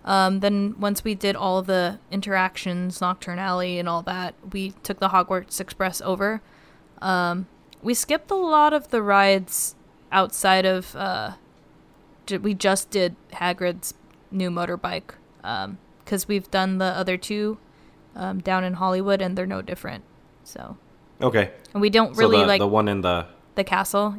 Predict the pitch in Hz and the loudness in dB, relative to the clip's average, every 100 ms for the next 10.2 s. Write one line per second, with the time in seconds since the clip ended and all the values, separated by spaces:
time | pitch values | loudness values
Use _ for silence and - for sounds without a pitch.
0 | - - 104 92 - 190 185 90 208 - | -8 -4 0 0 2 2 2 4 0 0
1 | 214 202 208 196 196 190 185 190 214 214 | -2 0 0 0 -2 0 -2 -2 -4 -2
2 | 226 240 240 240 233 240 247 240 233 240 | 0 2 0 0 0 0 0 0 0 0
3 | 240 247 214 196 185 185 180 160 170 - | 0 -2 0 -2 -2 -2 -4 -6 -8 -8
4 | 202 - - - - - - 240 214 196 | -10 -10 -10 -12 -10 -8 -2 2 2 2
5 | 190 190 190 196 - _ _ _ _ _ | -2 -2 -6 -12 -18 _ _ _ _ _
6 | _ _ _ - 95 202 214 214 214 202 | _ _ _ -4 0 4 4 4 2 2
7 | 190 185 190 185 - - - - - - | 2 0 -2 -4 -4 -6 -6 -8 -12 -16
8 | _ - - - 208 - _ _ _ - | _ -20 -16 -14 -14 -16 _ _ _ -18
9 | - - - _ - - - - - _ | -16 -18 -20 _ -18 -18 -20 -20 -20 _
10 | 92 82 | 0 0